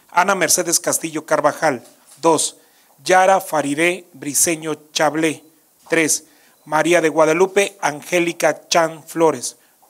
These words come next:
cuatro, José Joaquín González Castro, cinco, Daniel González Rojas, seis,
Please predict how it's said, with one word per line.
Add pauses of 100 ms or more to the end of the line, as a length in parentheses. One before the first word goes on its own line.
cuatro, (240)
José
Joaquín
González
Castro, (240)
cinco, (360)
Daniel
González
Rojas, (180)
seis,